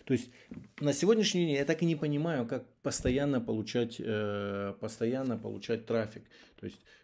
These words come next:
э, в какие ниши нужно заходить, э, как люди набирают в, в YouTube, в поиске, набирают ли они в поиске вообще и так далее, и так далее, да. Но, а, тем не менее, первое, у меня появились, да, видео, которые сами по себе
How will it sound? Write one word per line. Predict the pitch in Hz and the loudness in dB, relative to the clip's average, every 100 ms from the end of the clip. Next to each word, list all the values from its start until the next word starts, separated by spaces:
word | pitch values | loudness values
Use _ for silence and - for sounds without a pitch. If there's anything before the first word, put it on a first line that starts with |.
| - | -12
э, | 107 101 101 104 104 104 104 104 | -8 -6 -6 -8 -10 -10 -10 -12
в | - | -4
какие | 139 135 156 143 | -2 -2 -2 0
ниши | 131 127 - 113 | 2 0 0 -4
нужно | 107 110 107 | -4 -4 -6
заходить, | 110 110 104 110 107 104 104 | -6 -6 -10 -8 -8 -10 -12
э, | 101 101 104 | -10 -8 -8
как | - 127 120 | -4 -4 -4
люди | 120 113 | -4 -2
набирают | 110 110 107 110 113 110 104 - - _ | -2 0 0 0 -2 -2 -6 -12 -20 _
в, | 101 107 | -8 -6
в | 104 104 104 110 | -6 -8 -6 -6
YouTube, | 107 113 113 113 104 104 | -4 -4 -4 -4 -4 -6
в | - | -6
поиске, | 113 113 113 - | 0 2 2 -2
набирают | 101 101 117 120 | -6 -2 0 0
ли | 113 | -2
они | 107 | -6
в | 107 | -6
поиске | 113 113 110 104 | -4 -4 -4 -4
вообще | 107 110 - 110 110 | -4 -4 -6 -6 -6
и | 110 | -6
так | 104 98 | -6 -4
далее, | 110 107 98 | -4 -4 -6
и | |
так | 101 95 | -8 -6
далее, | 101 98 - | -8 -8 -10
да. | 107 123 120 - - _ - | -10 -10 -12 -20 -20 _ -4
Но, | 123 143 156 - - | -2 0 0 -2 -8
а, | 120 117 113 | -8 -6 -8
тем | 113 135 | -4 -2
не | 143 | 0
менее, | 127 104 | 0 -2
первое, | 104 135 113 | 0 2 4
у | 113 | 4
меня | 113 | 2
появились, | 123 120 117 101 95 | 2 4 4 2 2
да, | 107 95 95 | 2 0 -2
видео, | 101 110 101 92 | 2 2 2 -2
которые | 107 104 107 101 98 - | -2 -2 0 0 -4 -8
сами | - - 113 101 | -8 -2 0 0
по | 104 | -4
себе | - 104 104 101 | -6 -6 -4 -6